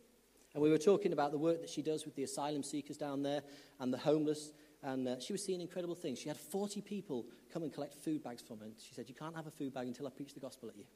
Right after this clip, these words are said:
I thought that was fantastic. Nice little <laughs> outreach. But as she was talking, she said, "I don't believe in Jesus because I know him."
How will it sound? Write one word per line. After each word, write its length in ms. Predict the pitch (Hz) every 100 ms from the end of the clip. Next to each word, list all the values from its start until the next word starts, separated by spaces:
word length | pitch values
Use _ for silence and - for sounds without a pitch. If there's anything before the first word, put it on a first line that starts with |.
| _
I 460 | - - - - -
thought 60 |
that 100 | 156
was 80 | 170
fantastic. 480 | 165 160 277 - 135
Nice 160 | 123
little 140 | 143 131
<laughs> 120 | -
outreach. 360 | 202 247 - - - - - - _ - _ _ _ _ - - - -
But 140 | 214
as 120 | 208
she 100 | 226
was 100 | 226
talking, 300 | 233 185 185
she 100 | 170
said, 200 | - 208
"I 80 | 208
don't 200 | 247 240
believe 300 | 226 233 214
in 100 | 135
Jesus 560 | 120 117 113 151 - - - - _ _ _ _ _
because 220 | 143 151
I 80 | 156
know 180 | 165 143
him." 120 | 107